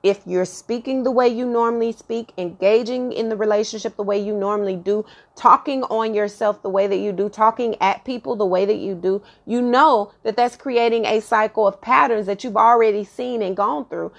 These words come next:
So yes, you're gonna repeat that. So having that fear may be very well,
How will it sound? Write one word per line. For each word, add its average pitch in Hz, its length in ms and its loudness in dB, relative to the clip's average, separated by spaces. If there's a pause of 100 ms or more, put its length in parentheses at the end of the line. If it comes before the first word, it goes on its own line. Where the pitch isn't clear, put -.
(100)
So 285 180 6
yes, 254 460 0
you're 254 120 -4
gonna 269 200 -2
repeat 247 460 -6
that. - 240 -4
So 233 160 -2
having 285 400 2
that 214 180 2
fear 294 680 0 (440)
may 254 380 2
be 226 180 -2
very 240 500 2
well, 208 840 4